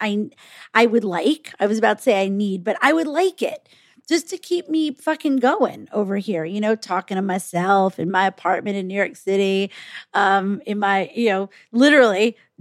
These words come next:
doing this for me. Um, and so anyway, so I couldn't find these lists that she was talking about. And instead of, you know,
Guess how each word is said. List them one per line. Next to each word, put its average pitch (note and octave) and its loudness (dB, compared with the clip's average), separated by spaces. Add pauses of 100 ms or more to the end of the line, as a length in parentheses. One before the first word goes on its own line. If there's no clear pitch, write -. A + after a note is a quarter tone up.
doing A3+ 6
this A#3+ -2
for B3+ 0
me. G#3+ 0 (400)
Um, A3 4 (560)
and B3 2 (300)
so D#4 2
anyway, A#3+ 4
so B3 -4
I A#3 2
couldn't C4+ -2
find A#3+ -2 (320)
these A3 0
lists G#3 0
that F3+ -4
she A3+ -6
was G3+ -4
talking C4+ -2
about. G3+ 0 (300)
And B3 0
instead C4 2
of, B3+ 2 (100)
you A#3+ 0
know, G#3 2